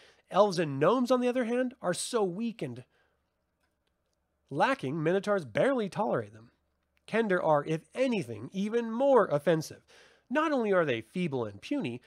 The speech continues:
they have no sense of order or recommenda-, um, or regimentation. Minotaurs find Kender good for <laughs> target practice and little more.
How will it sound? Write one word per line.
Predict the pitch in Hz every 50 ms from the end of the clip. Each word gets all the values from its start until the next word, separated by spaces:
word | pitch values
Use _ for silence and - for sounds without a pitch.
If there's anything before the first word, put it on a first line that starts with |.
| _ _ -
they | - 247
have | 240 240
no | 254 262 262 254
sense | 247 - 269 254 -
of | 247 226 247
order | - 226 247 277 277 208 156
or | 117 110 104 101 101 104
recommenda-, | 147 202 - - 220 226 220 196 233 240 240 -
um, | 180 156 147 139 135 131 127 _ _ _ _ _ _ _ _ _ _ _ _ _ _ _ _ -
or | 175 175
regimentation. | 175 208 220 190 202 208 202 190 - 220 247 247 - - 110 110 - _ _ _ _ _ _ _ _ _ _ -
Minotaurs | 165 208 233 233 - 208 185 180 -
find | - 190 175 160 156 -
Kender | - 196 190 180 165 135 123
good | 113 190 226 202
for | - 170
<laughs> |
target | 147 - - - - 254 269 - 202 202 202
practice | - - 208 196 180 - - - - 202 196 - -
and | 190 220 185 -
little | - 208 220 175 202 214 190 -
more. | 160 - 139 143 - - - -